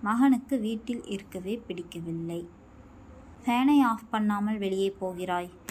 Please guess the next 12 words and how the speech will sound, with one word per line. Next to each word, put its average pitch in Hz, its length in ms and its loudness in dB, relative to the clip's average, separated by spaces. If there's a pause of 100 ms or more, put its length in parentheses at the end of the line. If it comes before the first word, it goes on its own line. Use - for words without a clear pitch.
(320)
ஆளில்லாத 220 640 2
ரூமில் 220 400 2
டி 208 180 -2
வி 196 160 0
ஓடுகிறது 185 480 -4
பார், 170 320 0 (180)
அதை 180 240 -4
அணை. 190 380 0 (580)
பேனா 247 460 4
கீழே 220 260 -2
கிடக்குது 190 520 -4
பார், 185 240 -2